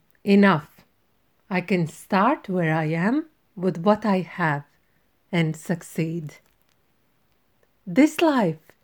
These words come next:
is a magnificent journey, and I really enjoy it.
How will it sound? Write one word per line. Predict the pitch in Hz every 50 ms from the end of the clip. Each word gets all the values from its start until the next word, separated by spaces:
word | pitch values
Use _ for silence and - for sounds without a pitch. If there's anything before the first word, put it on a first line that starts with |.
| _ _ _ _ _ _ _ _ _ _ _ _ -
is | 220 185 180
a | 190
magnificent | 190 190 190 180 214 202 220 226 247 254 262 - 196 - - 202 180 175 170 185
journey, | 202 196 190 196 190 175 160 160 165 170 - _ _ _ _ _ _ _ _ _ _ _ _ _ _ -
and | 196 196 208 202
I | 190 180 165
really | 160 156 160 160 170 175 170 180 175 165 165 165 160
enjoy | 165 165 165 156 185 180 170 160 160 170 170
it. | _ _ _ _ _